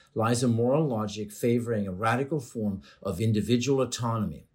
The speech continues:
what I call a Swedish theory of love. The idea is that even private relations ought to be based on the ideals of voluntariness, equality,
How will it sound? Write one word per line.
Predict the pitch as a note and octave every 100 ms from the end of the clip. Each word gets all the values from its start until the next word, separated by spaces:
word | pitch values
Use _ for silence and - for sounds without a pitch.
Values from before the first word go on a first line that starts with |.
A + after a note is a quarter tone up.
| _ -
what | G#2+
I | C3
call | - G#2+ E2+ F2+
a | -
Swedish | F2 - A#2+ A2+ - -
theory | - G#2 G2 F#2+
of | E2+
love. | F#2+ D#2 - _ - - - _
The | -
idea | C#3 A#2 G3+
is | F3+ B2
that | B2+
even | C#3+ D3+ G#2+
private | A2+ A2+ B2+ A2+
relations | G#2 G2 F2+ F#2
ought | A2 A#2
to | B2
be | A2+
based | E2+ G#2 G2+ G#2
on | G2+ F#2
the | G2
ideals | F#2+ A2 A2+ G#2+
of | G#2 F#2
voluntariness, | F2 A#2 C#3 - A#2 G2 F2+ D#2+ -
equality, | - A2 - A2 A2+ G#2+ - G2